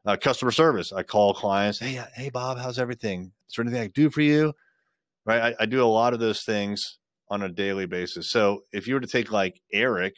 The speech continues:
on the org chart, the reality is Eric is fulfilling probably, I don't know how many, three, four, five, six boxes. Kevin's the same way. He sells, he does branding, right? He does a little, uh, graphic artwork.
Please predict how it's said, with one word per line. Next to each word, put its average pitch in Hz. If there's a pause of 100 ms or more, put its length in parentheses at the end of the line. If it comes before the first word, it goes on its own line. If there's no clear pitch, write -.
on 92
the 92
org 90
chart, 95 (400)
the 165
reality 165
is 113
Eric 120
is 104
fulfilling 98
probably, 95
I 123
don't 120
know 92
how 87
many, 87
three, 98
four, 95
five, 92
six -
boxes. 113 (1300)
Kevin's 123
the 131
same 143
way. 135
He -
sells, 120 (180)
he 101
does 90
branding, 120 (200)
right? 95
He 101
does 98
a 101
little, 98
uh, 92
graphic 110
artwork. 120